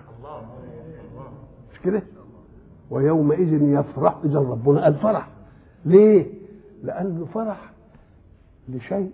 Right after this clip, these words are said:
Speaker 2: نافع. لأن ما دام الدعوة تنتصر يبقى مبدأك اللي أنت آمنت بيه واللي أنت حاربت من أجله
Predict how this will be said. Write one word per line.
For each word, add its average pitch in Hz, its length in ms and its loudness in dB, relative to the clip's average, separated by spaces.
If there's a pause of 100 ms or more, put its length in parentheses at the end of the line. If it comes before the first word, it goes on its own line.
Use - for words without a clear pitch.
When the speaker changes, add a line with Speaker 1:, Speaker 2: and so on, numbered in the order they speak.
Speaker 2:
نافع. 147 580 -10 (540)
لأن 156 320 -4
ما 147 80 0
دام 175 180 -2
الدعوة 151 600 -2
تنتصر 147 560 -6 (440)
يبقى 139 260 -2
مبدأك 143 580 0
اللي 147 180 0
أنت 170 180 -2
آمنت 160 440 0
بيه 226 240 -2 (460)
واللي 131 260 -2
أنت 180 220 -2
حاربت 185 520 2
من - 240 0
أجله 226 300 2